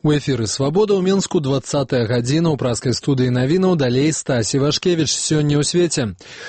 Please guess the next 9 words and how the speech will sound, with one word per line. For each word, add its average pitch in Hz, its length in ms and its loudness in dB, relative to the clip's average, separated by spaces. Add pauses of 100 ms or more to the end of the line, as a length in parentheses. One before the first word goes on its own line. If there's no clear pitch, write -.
(160)
У 156 80 2
Беларусі 196 560 2
затрымалі 165 560 0
кіраўніка 151 640 0
коннай 156 400 0
паліцыі 135 560 0
Вільні 175 480 2
Лаймана 131 560 0
Сабанкаўскаса. 147 1120 -2